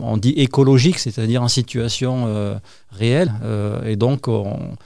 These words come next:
maintenant, euh, il m'arrive, voilà, de mener des projets de recherche qui sont vraiment uniquement faits sur, euh, sur le terrain.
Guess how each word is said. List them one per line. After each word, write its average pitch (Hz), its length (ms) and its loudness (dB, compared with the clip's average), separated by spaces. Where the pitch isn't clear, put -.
maintenant, 113 600 0
euh, 107 160 -2
il 104 140 -2
m'arrive, 107 340 2
voilà, 113 200 2
de 107 120 0
mener 120 300 2
des 113 120 2
projets 113 380 -4
de 110 60 -2
recherche 104 500 -4
qui 110 80 -6
sont 113 180 -2
vraiment 117 320 0
uniquement 117 480 -4
faits 123 220 -8
sur, 107 400 -4
euh, 98 180 -4
sur 117 240 -6
le 113 140 0
terrain. 104 280 -6